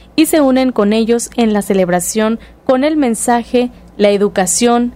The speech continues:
camino de esperanza y corresponsabilidad". La educación es camino de esperanza, es el gran medio que tenemos como humanidad para dar respuesta a dicha crisis, que principalmente es antropológica, ética y cultural.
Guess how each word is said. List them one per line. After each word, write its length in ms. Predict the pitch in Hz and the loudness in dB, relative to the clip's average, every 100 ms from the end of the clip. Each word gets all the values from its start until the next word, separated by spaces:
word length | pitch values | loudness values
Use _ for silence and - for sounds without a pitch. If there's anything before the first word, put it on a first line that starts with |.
| - - | -8 0
camino 380 | 226 262 320 | 4 4 2
de 80 | 330 | 2
esperanza 720 | 277 - 202 220 233 - 247 - | -2 -2 -2 0 -2 -2 -4 -4
y 200 | 240 254 | -4 -4
corresponsabilidad". 1200 | - 247 240 240 - 240 233 240 233 226 226 - - - - - - _ - | -2 -2 0 -2 -2 -2 0 -2 -2 -4 -6 -10 -14 -20 -20 -20 -20 _ -2
La 100 | 202 | 0
educación 520 | 208 269 320 - 277 | 0 0 -2 0 0
es 140 | 269 - | -2 0
camino 400 | 247 240 269 254 | 0 2 0 0
de 60 | |
esperanza, 720 | 233 - 214 247 262 - 180 - - - | -4 -2 -2 0 -2 -2 -4 -6 -18 -2
es 180 | 220 220 | -2 2
el 120 | 226 | 0
gran 280 | 214 214 214 | 0 0 0
medio 300 | 226 240 247 | 0 0 -2
que 140 | 277 | -2
tenemos 500 | 277 254 220 220 220 | 0 0 0 0 -2
como 240 | - 214 190 | -2 0 0
humanidad 560 | 185 180 170 185 196 190 | 0 0 0 0 -2 -2
para 240 | 220 208 196 | -2 0 2
dar 200 | 214 247 | 0 -2
respuesta 680 | 254 - 220 208 - 226 - | -6 -4 -2 -2 -2 -4 -4
a 120 | 190 | -2
dicha 300 | 185 175 196 | -2 -2 -4
crisis, 460 | 208 220 - 170 - _ _ _ - | -2 -2 -2 -14 -18 _ _ _ -6
que 80 | 262 | -4
principalmente 920 | 233 277 330 302 285 262 247 240 226 | -2 -2 0 0 0 2 2 0 -2
es 140 | 233 | 0
antropológica, 960 | 226 - 180 185 190 226 208 - 185 160 - | -2 -2 -4 -2 -2 -2 -4 -2 -4 -4 -4
ética 520 | 254 - 202 196 180 | -4 -4 -4 -2 -2
y 120 | 196 | -2
cultural. 640 | 180 247 247 247 226 156 | -2 0 0 0 0 -2